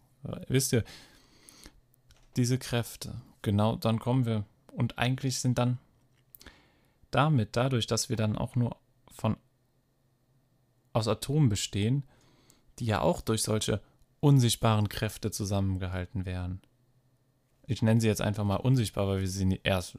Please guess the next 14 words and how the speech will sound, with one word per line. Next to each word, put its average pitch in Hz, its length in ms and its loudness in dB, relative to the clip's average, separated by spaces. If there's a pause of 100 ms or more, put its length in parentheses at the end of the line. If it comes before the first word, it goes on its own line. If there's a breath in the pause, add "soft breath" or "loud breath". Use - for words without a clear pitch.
(120)
ja, 85 220 0
weil 95 140 2
sie, 90 180 -4
wir 92 120 -2
sie 92 220 -2
nicht 92 180 0
sehen 101 280 4
können 131 260 4 (1120 loud breath)
und 101 320 4
noch 92 160 0
nicht 107 200 0
mal 101 100 2
richtig 98 340 -2
erk-, 101 160 0